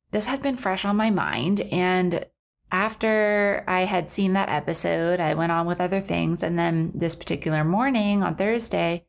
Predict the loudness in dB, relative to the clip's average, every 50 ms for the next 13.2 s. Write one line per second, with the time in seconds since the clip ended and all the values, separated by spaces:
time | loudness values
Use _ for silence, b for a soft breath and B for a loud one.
0 | _ _ -4 -2 0 2 2 2 2 2 2 2 2 2 0 0 -2 0 0 0
1 | 0 0 2 2 2 2 0 0 0 0 0 0 0 -2 -4 -4 -4 -4 -4 -2
2 | -4 -4 -4 -2 -4 -4 -4 -4 -4 -4 -2 -2 -2 -2 -2 -2 -2 -2 0 0
3 | 0 0 0 -2 -4 -8 _ _ _ -2 -2 0 0 -2 -2 0 0 2 2 2
4 | 2 0 0 0 0 0 0 0 0 0 -2 -2 -2 -2 -2 -2 -2 -2 0 0
5 | 0 0 0 -2 -2 -2 0 0 0 2 2 0 0 0 0 0 0 0 -2 -4
6 | -4 -2 -2 -2 -2 -2 -6 -8 -10 _ _ _ _ -2 0 2 2 2 0 0
7 | 0 0 0 0 0 0 0 2 2 0 0 -2 -2 -4 -2 -2 -2 -2 -2 -2
8 | -2 -4 -4 -2 0 0 0 2 2 0 0 0 0 0 -2 0 -2 -2 -2 -2
9 | 0 0 0 0 0 0 0 0 0 0 0 0 0 -2 -2 -2 0 2 2 2
10 | 2 2 2 2 2 0 0 0 -2 -4 -2 -4 -4 -2 -2 -4 -4 -4 -4 -4
11 | -2 -2 -2 -2 -2 0 0 0 -2 -2 -4 -4 -2 -2 -2 -2 -2 -4 -4 -4
12 | -6 -4 -2 0 0 2 2 2 2 2 2 0 0 -2 -4 -4 -4 -4 -6 -4
13 | -4 -6 -8 -10